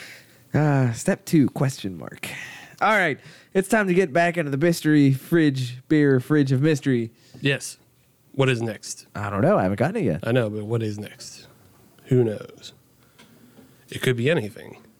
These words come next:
Speaker 2: It could e-, be, even be a boat. <laughs>
Speaker 1: The box, Lois. The box.
Speaker 2: <laughs>
Speaker 1: All right.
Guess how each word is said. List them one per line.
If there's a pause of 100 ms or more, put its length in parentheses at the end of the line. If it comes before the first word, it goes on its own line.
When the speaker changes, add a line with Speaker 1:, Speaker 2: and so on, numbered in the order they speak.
Speaker 2:
It
could
e-,
be,
even
be
a
boat. (720)
<laughs> (1800)
Speaker 1:
The
box,
Lois.
The
box.
Speaker 2:
<laughs>
Speaker 1:
All
right.